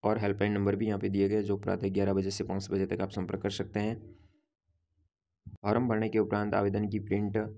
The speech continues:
उसके साथ लगने वाले आवश्यक कागजात, जो डॉक्यूमेंट योग्यता होगी आपकी, वो रिपोर्टिंग के समय आपको उसकी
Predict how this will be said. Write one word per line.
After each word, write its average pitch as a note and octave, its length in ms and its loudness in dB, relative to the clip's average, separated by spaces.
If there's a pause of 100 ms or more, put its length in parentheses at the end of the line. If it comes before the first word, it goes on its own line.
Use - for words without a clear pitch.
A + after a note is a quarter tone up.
(340)
उसके A2 220 -6
साथ G#2 240 -4
लगने F#2+ 220 0
वाले G2+ 300 2 (560)
आवश्यक G2+ 580 0
कागजात, G2 580 -2 (200)
जो G2 280 2
डॉक्यूमेंट G2+ 560 0
योग्यता G2+ 320 0
होगी G2+ 300 0
आपकी, G2 340 -4 (640)
वो G2+ 220 2
रिपोर्टिंग G2+ 480 2
के A#2+ 80 -2
समय G#2 240 -2
आपको G2+ 300 0
उसकी G2 420 -4